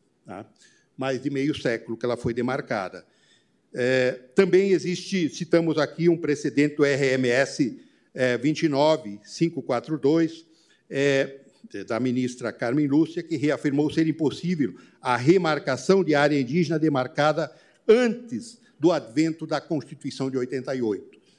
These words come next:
Quer dizer, ela já foi demarcada em cinquenta e seis, a partir de um decreto do próprio Estado, lá em vinte e seis. É,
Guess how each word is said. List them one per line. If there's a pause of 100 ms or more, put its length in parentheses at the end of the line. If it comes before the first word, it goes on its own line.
Quer
dizer,
ela
já
foi
demarcada
em
cinquenta
e
seis, (260)
a
partir (840)
de
um
decreto
do
próprio
Estado, (260)
lá (160)
em
vinte
e
seis. (400)
É,